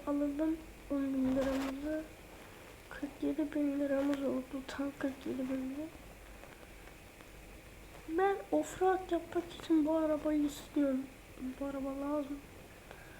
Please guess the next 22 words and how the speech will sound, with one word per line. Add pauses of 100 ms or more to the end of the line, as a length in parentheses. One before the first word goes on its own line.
(240)
Hatta
bu
arabayı
alacağım.
Ben (100)
kaç
liramış? (680)
Yetmiş
yedi
bin. (3750)
Bugün (840)
Tigran
süreceğiz. (960)
Çünkü
arkadaşlar
şu
araba
var
ya,
ben
şu
arabayı,